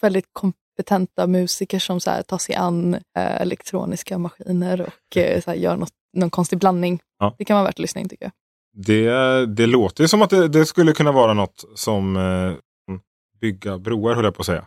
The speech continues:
Speaker 2: Men du vet, när man kan plocka någonting som är härifrån. Och
Speaker 1: Ja.
Speaker 2: så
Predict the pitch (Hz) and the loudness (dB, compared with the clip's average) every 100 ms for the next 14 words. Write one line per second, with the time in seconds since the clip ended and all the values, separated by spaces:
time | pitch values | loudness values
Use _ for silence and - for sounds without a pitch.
0 | - 120 113 104 104 107 - - 113 107 | -2 2 4 2 2 0 -2 -2 0 2
1 | 104 104 104 101 107 120 110 117 110 107 | 2 0 -2 -2 -2 0 0 2 2 2
2 | 101 104 98 - 98 92 95 _ _ _ | 0 0 0 -2 -6 -6 -8 _ _ _
3 | 147 175 - 82 76 _ _ 208 190 190 | 4 4 2 -4 -6 _ _ 2 4 2